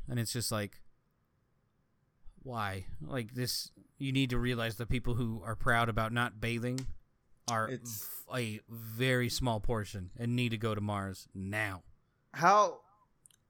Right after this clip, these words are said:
Speaker 2: how many days can you go without, like, a shower? Like,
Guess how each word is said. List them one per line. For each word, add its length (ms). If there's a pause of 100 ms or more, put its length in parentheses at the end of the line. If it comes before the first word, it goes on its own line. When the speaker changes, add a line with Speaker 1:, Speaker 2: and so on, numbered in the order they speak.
(100)
Speaker 2:
how 160
many 240
days 420
can 200
you 120
go 200
without, 360
like, 200
a 40
shower? 560 (440)
Like, 320